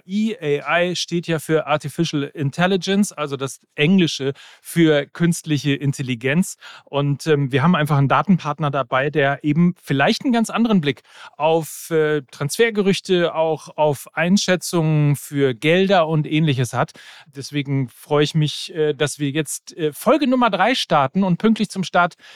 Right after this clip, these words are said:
der Premier League wollen wir heute mal schauen, wie sich denn die Clubs in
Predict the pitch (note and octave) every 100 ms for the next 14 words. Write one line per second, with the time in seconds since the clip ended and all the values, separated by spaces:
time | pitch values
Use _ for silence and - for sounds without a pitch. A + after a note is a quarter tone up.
0 | - - D#3+ - F3+ G3+ F#3 E3+ D3 D#3+
1 | D#3 C#3+ C#3+ C#3 C3+ A#2+ C#3 C#3+ C#3+ -
2 | - - C3 F3 D#3+ D#3+ F#3 D#3 D#3 -
3 | G#3 G#3+ - E3